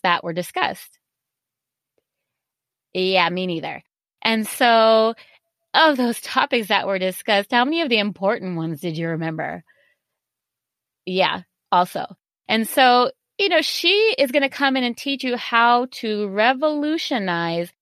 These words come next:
new employee orientation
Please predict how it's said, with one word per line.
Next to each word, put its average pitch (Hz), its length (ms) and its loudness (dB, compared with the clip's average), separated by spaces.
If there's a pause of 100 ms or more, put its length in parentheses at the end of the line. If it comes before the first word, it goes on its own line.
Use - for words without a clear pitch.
(240)
new 233 260 2
employee 196 760 0 (380)
orientation 196 800 0